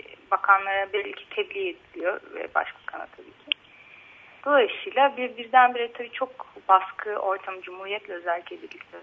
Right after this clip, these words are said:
hızlandı. Tabii Cumhuriyet, bir konuşamadık bile çünkü bütün bunlar, e, üst üste gelince. Fakat Cumhuriyet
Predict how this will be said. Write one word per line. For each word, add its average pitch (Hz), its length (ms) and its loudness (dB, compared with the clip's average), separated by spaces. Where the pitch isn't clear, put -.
hızlandı. 160 560 -6
Tabii 226 200 -10
Cumhuriyet, 226 520 -4
bir 247 80 -10
konuşamadık 214 640 -4
bile 214 180 -12
çünkü - 220 -10
bütün - 340 -6
bunlar, 180 480 -2
e, 165 360 -2
üst - 200 -20
üste - 240 -12
gelince. 180 600 -8
Fakat 240 300 -4
Cumhuriyet 226 480 -4